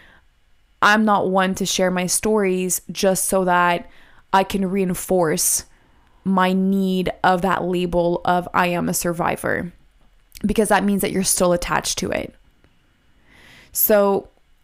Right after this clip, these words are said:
understanding all of this and owning your power and your ability to choose the level of discomfort you go through,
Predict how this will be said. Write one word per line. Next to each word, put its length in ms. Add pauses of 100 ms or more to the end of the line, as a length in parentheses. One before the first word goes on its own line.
(760)
understanding 960
all 220
of 140
this 460 (340)
and 460 (1040)
owning 800 (880)
your 200
power 680 (720)
and 260
your 180
ability 560
to 180
choose 840 (1400)
the 120
level 460
of 80
discomfort 720
you 80
go 220
through, 420